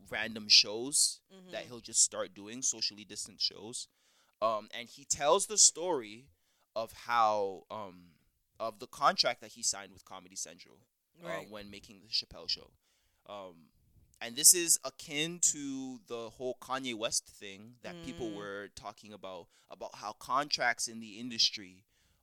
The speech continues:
Speaker 1: are complicated
Speaker 2: Mm-hmm.
Speaker 1: and they don't, they're not feasible to the artist.
Speaker 2: Mm-hmm.
Speaker 1: When the, the artist, like him, he was twenty-eight when he signed that contract to
Speaker 2: Chappelle was twenty-eight?
Speaker 1: Yeah, Chappelle was twenty-eight when he signed his contract.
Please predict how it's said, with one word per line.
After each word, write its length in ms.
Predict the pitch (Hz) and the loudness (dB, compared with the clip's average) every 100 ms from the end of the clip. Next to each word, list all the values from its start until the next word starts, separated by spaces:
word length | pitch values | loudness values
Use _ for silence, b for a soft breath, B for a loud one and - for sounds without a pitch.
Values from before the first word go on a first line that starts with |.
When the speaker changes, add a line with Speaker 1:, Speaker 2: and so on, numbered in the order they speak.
| _ | _
Speaker 1:
are 500 | 101 101 98 95 90 _ _ _ _ - | -4 -4 -4 -6 -10 _ _ _ _ -10
complicated 640 | - 175 151 - 113 87 - _ _ | 2 2 2 -14 -14 -14 -20 _ _
Speaker 2:
Mm-hmm. 140 | 180 165 | -6 0
Speaker 1:
and 340 | 110 107 107 95 90 | 0 0 -10 -16 -12
they 140 | 117 | -10
don't, 380 | 113 123 127 - | -6 -6 -8 -10
they're 80 | 123 | -8
not 220 | 131 - | -6 -6
feasible 380 | - 147 147 - | -8 -10 -10 -6
to 120 | - 107 | -8 -8
the 80 | |
artist. 600 | - 113 113 - - - 165 | -4 -2 -2 -4 -4 -4 -16
Speaker 2:
Mm-hmm. 120 | 170 | -14
Speaker 1:
When 240 | 120 113 107 104 | -10 -10 -14 -18
the, 100 | 113 107 _ 98 | -16 -16 _ -8
the 80 | - | 2
artist, 460 | 123 156 117 - b - | 6 6 2 -10 b -16
like 140 | 110 | -14
him, 340 | 151 151 127 127 | 2 4 4 0
he 100 | 131 | -10
was 140 | 127 | -12
twenty-eight 640 | - - 143 139 135 117 | -12 -8 -6 -4 -2 -4
when 140 | 104 104 | -8 -14
he 140 | 107 | 0
signed 320 | - 95 92 90 | 2 2 -2 -16
that 120 | - | -16
contract 460 | 95 90 92 - - | -18 -16 -18 -16 -16
to 40 | |
Speaker 2:
Chappelle 380 | - 185 - 170 | -12 -4 -2 -2
was 120 | 180 | -2
twenty-eight? 360 | - 196 208 233 | -8 -12 -12 -12
Speaker 1:
Yeah, 160 | 214 - | -8 2
Chappelle 420 | - - 135 147 | 2 2 -2 0
was 120 | 143 | 0
twenty-eight 440 | - 143 123 127 | -4 -10 -8 -10
when 120 | 107 107 | -12 -6
he 100 | 101 | -4
signed 300 | 110 110 110 | -2 -6 -12
his 120 | - | -14
contract. 540 | 95 82 - - 95 | -16 -14 -12 -12 -20